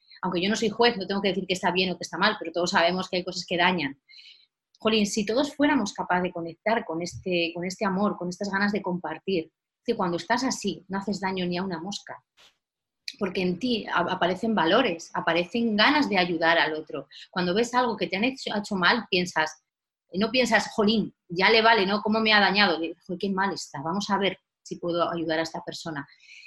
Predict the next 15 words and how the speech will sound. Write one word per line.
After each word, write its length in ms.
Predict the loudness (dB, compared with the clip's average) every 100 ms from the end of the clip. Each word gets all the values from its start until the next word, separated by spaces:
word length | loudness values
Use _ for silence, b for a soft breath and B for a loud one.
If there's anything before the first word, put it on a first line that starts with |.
| B
Y 100 | 0
entonces 260 | 0 2 4
es 40 | 4
una 140 | 4
frecuencia 480 | 2 0 -2 -2 -4
muy 160 | -2
bonita 380 | 0 0 0 -2
que 120 | -2 -4
he 40 |
conocido 540 | -2 -2 -2 -2 0
gracias 320 | 0 -4 -2 0
a 80 |
los 160 | 0 0
libros 340 | -4 -4 -6 -14
también 360 | -10 -8 -6